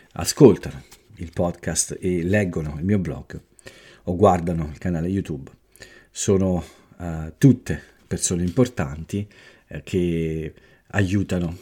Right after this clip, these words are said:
tutto questo ad andare avanti. E dopo questo breve saluto e ringraziamento, eh, vediamo un po' qualche notizia, eh, di questi tre giorni. Comincio con una notizia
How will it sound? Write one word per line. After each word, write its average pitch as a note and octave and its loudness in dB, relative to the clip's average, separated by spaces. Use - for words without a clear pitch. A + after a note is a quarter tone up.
tutto - -2
questo E2+ -4
ad D#2 -4
andare D#2 -4
avanti. C2 -16
E F3+ 8
dopo D3 8
questo A2+ 4
breve G#2 4
saluto G#2 0
e F#2+ 2
ringraziamento, F3+ 2
eh, F2+ -4
vediamo B2 2
un G#2 -2
po' F2+ -4
qualche - -6
notizia, F2+ -2
eh, - -12
di G#2+ 0
questi F#2+ -4
tre F#2 -2
giorni. D#2+ -8
Comincio F3 4
con B2 6
una A#2 4
notizia A2+ 2